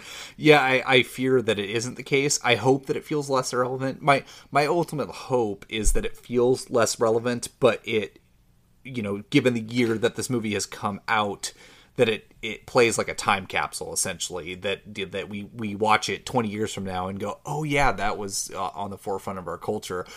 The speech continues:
Look how far we've come." Uh, I, uh, like you, I share that sentiment that I fear that isn't the case, but, uh, best case scenario, I hope that it is. Um, no, I, I, like, like I mentioned at the top, uh, probably, probably didn't bury my lead a little bit.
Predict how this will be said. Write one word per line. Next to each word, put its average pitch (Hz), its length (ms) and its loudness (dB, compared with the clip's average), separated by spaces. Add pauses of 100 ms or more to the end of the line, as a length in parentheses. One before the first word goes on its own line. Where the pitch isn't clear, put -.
(160)
Look 156 160 0
how 156 160 2
far 151 240 0
we've 123 200 0
come." 95 400 -2 (440)
Uh, 82 360 -2
I, 95 260 -6
uh, 90 160 -8
like 107 240 -6
you, 110 180 2
I 101 100 2
share 95 240 0
that 80 120 -6
sentiment 95 400 -2
that 90 100 -8
I 87 60 -10
fear 90 280 -8
that 82 200 -12
isn't 95 260 -10
the - 60 -16
case, 120 340 2
but, - 300 -6
uh, 90 240 -4 (100)
best 113 220 2
case 104 180 4
scenario, 92 440 0
I 101 80 -6
hope 98 280 -6 (120)
that 85 180 -8
it - 80 -14
is. - 300 -8 (440)
Um, 87 460 0 (720)
no, 160 160 10
I, 143 260 6
I, 123 380 4
like, 123 260 0
like 120 160 4
I 117 60 6
mentioned 113 280 0
at 92 80 -8
the - 80 -10
top, 107 380 2
uh, 92 240 -6
probably, 98 640 -2
probably 92 580 -6
didn't 92 440 -12
bury 92 200 -4
my 87 140 -10
lead 90 200 -6
a 90 40 -10
little 92 180 -6
bit. 90 300 -6